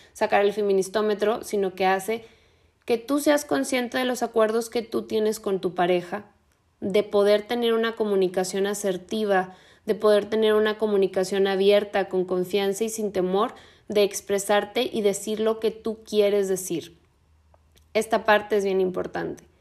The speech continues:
Espero haber resuelto tu duda y si no, pues también házmelo saber por medio de otro mensaje.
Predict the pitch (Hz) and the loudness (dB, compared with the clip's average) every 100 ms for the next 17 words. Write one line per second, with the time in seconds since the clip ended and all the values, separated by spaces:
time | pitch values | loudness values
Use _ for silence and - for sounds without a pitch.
0 | _ _ _ - 208 202 - 220 226 233 | _ _ _ 0 0 0 2 4 6 4
1 | - 214 202 196 202 208 190 185 180 180 | 2 4 4 4 0 0 -2 -2 -4 -2
2 | 196 220 214 208 247 - _ - 214 214 | 0 0 4 2 2 -8 _ -6 -6 -2
3 | 220 208 285 370 220 220 185 185 185 185 | -2 2 2 2 -2 -2 0 2 2 -2
4 | - 185 190 196 202 190 190 208 208 190 | -4 0 2 2 0 2 4 2 0 2
5 | 185 185 185 190 190 - 208 208 196 196 | 4 4 6 4 0 -4 0 0 0 0
6 | 185 190 185 - | 0 -2 -10 -14